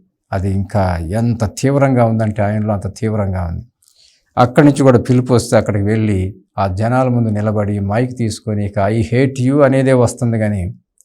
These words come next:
ఇంకే మాట వచ్చేటట్టు లేదు. లోపల నుంచి ఆంతరంగికంగా ఆయన అది చెప్పకుండా మోకరించి ఏడుస్తూ ఉంటే, ఇంక అప్పుడు ముందున్నటువంటి జపనీస్ ప్రజలు అర్థం చేసుకొని వాళ్ళ పెద్దలు వచ్చి,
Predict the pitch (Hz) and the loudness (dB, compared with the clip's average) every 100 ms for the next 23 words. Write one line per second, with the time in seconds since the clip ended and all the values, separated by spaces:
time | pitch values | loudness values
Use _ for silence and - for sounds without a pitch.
0 | _ _ _ _ _ _ 117 95 120 120 | _ _ _ _ _ _ -6 0 2 2
1 | 117 110 107 104 - 104 101 98 92 85 | 2 2 0 -2 -2 -4 -4 -4 -4 -4
2 | 92 - 113 120 123 110 101 - 101 90 | -8 -4 -2 0 0 0 -2 -2 -4 -4
3 | 85 95 - 131 127 120 117 101 - 98 | -6 -10 -6 -2 -2 0 0 -2 -4 -4
4 | 90 90 _ _ _ _ _ 101 107 104 | -6 -8 _ _ _ _ _ 2 4 2
5 | 101 98 92 - 117 160 143 127 113 113 | 0 -2 -4 -4 -4 -2 -2 0 2 0
6 | 104 107 127 123 117 107 110 104 107 120 | 0 0 0 -2 -2 -4 -4 -2 0 -2
7 | 120 - 110 101 127 110 101 - - 98 | -2 -2 -2 -2 -4 -2 -2 -4 -6 -4
8 | 90 92 98 _ - 104 117 120 110 104 | -4 -6 -10 _ -8 -2 0 0 0 -2
9 | - 98 92 104 101 113 104 - 101 101 | -4 -6 -4 -4 -4 -4 -4 -4 -4 -2
10 | 98 95 113 110 104 - 98 98 98 107 | -2 -2 -2 0 -2 -2 -4 -2 0 0
11 | 101 - 101 101 107 104 95 98 90 | -2 -4 -4 -4 -4 -4 -6 -8 -8